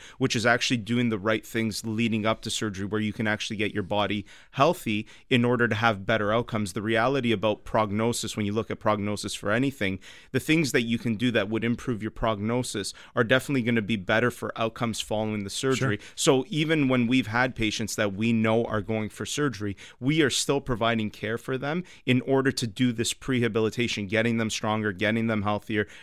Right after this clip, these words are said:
Speaker 1: good blood circulation, 'cause all of those things are gonna help to, uh, following the surgery once the person's done. And I'm sure Doctor Bhargava,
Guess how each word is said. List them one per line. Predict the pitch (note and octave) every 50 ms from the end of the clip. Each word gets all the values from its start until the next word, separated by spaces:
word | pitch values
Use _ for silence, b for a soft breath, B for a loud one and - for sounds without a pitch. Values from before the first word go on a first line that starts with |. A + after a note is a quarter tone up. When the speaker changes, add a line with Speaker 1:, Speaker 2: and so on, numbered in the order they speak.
| B B
Speaker 1:
good | - A#2+ G#2+ F2+
blood | G2+ A2+ A2+ A2+ G#2+
circulation, | - - B2 A2+ - - A2+ A2+ A2+ - - G#2+
'cause | A2+ G#2 -
all | - - A2+ C3 D3+
of | D#3+ C#3 B2
those | A#2+ B2+ A#2 - -
things | - C3 B2+ A#2 A2+ G#2+ - B B B B B
are | B B2
gonna | A#2 G#2+ B2 A#2 A#2
help | A2 G#2 - - A#2+ A#2+ A#2+ - - -
to, | - - - B2+ A#2 A2+ A2 G#2+ - B B B B B
uh, | - G#2 F#2+ F#2+ F#2+ - - - - - - -
following | - - - - - - C3 B2 B2+ B2+ B2+ A#2+ A#2
the | G#2+ A2
surgery | - - C3 B2 A#2+ G#2+ A2+ A2+
once | A2 G#2+ A2+ A2+ -
the | - -
person's | - - A#2 A2+ - - G#2+ F#2 F#2+
done. | A#2+ A#2+ A2+
And | A2 G#2
I'm | G#2+ G#2+
sure | G#2 - - B2+
Doctor | G#2 A2+ A2+ A2 - -
Bhargava, | G#2+ G2 A2 F#2+ G#2 G#2 G#2+ G#2+ G2 G#2+ G#2 G2+